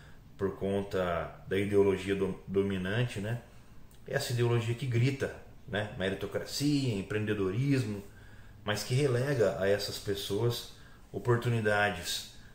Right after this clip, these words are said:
de melhoria de vida, né? Talvez a raiz mais profunda da violência que a gente vive seja a desigualdade social,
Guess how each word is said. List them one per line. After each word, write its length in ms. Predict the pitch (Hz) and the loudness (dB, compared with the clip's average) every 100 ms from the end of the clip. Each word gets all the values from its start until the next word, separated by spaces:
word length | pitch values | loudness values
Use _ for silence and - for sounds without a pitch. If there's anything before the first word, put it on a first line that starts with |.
| - | -10
de 100 | 95 | -4
melhoria 440 | 101 101 98 98 98 | 0 2 4 2 0
de 120 | 92 | -4
vida, 340 | 80 85 80 | -6 -6 -6
né? 180 | 82 90 - - - - - - - - - - - | -6 -8 -10 -20 -20 -20 -20 -20 -18 -18 -18 -20 -4
Talvez 580 | 120 113 147 147 - - | 0 2 4 2 -2 -4
a 100 | 120 | -4
raiz 440 | 120 123 123 - 107 | 2 2 2 -2 -4
mais 240 | 147 165 | -4 -4
profunda 800 | - 135 - 135 156 143 82 - - - - | 0 0 0 0 2 2 0 -2 -16 -18 -6
da 120 | 95 | -2
violência 680 | 98 101 95 101 117 - - | 0 2 0 0 -2 -4 -8
que 80 | 90 | -6
a 20 | |
gente 260 | 95 - 90 | -6 -6 -6
vive 540 | 92 120 110 78 - - - - - | -2 -2 -2 -6 -14 -18 -18 -18 -14
seja 480 | - 113 113 110 101 | -4 -2 0 -2 -4
a 20 | |
desigualdade 540 | 101 104 101 104 101 | -4 -2 0 2 2
social, 680 | - 101 - 92 78 - | 0 -4 -2 -2 -4 -6